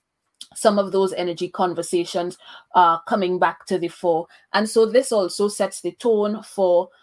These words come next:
for those conversations that are creeping up, um, in the, in the national media, those conversations that perhaps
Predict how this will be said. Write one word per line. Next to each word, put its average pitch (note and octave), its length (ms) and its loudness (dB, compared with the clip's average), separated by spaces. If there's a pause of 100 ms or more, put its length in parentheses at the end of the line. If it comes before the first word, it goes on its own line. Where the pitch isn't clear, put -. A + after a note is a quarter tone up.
for F3+ 460 2
those G#3+ 320 2
conversations F#3 760 -2
that F3+ 180 -2
are E3 280 -2
creeping A3 600 -6
up, B3 180 -2 (280)
um, F3+ 380 2
in F#3+ 200 -4
the, F3+ 260 -2
in F#3 80 -6
the F#3 100 -2
national F3+ 460 -4
media, F3+ 420 -2
those G3+ 300 0
conversations F#3+ 800 -2
that F#3+ 160 -2
perhaps B3+ 360 -6